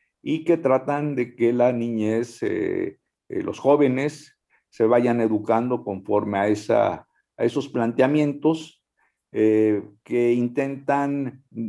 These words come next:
que se, eh, intentan convertirse en una verdad histórica. Afortunadamente, ese tipo de verdades oficiales de ver-, eh, de la historia, tarde o temprano, eh, caen por su propio peso.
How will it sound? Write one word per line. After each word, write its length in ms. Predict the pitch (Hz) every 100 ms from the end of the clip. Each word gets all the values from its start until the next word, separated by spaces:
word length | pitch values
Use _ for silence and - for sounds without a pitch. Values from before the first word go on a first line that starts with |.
| - - _ _
que 140 | 120
se, 140 | 117 135 120 113
eh, 160 | 110 -
intentan 600 | 127 127 139 143 147 139
convertirse 720 | 131 123 120 113 127 120 143
en 100 | 120
una 220 | 120 123
verdad 400 | 113 101 101 110 104
histórica. 800 | 95 _ - 98 - _ - _ _ _ _ -
Afortunadamente, 1200 | 107 113 117 110 117 123 131 135 131 135 135 143
ese 180 | 139 110
tipo 380 | 117 107 123
de 140 | 117 110
verdades 520 | 107 107 117 120 107
oficiales 960 | 117 107 104 120 113 127 160 - - - - -
de 120 | -
ver-, 280 | 113 107 107
eh, 520 | 104 98 92 73 - _
de 180 | - 110
la 100 | 113
historia, 720 | 110 107 - 127 135 143 135
tarde 260 | 131 127 123
o 80 | 117
temprano, 960 | 110 104 110 120 127 120 117 104 95 _ _ _
eh, 500 | 104 101 98 95 90
caen 280 | - 123 127
por 160 | 120 107
su 180 | 110 107
propio 380 | 107 107 110
peso. 420 | 127 143 143 156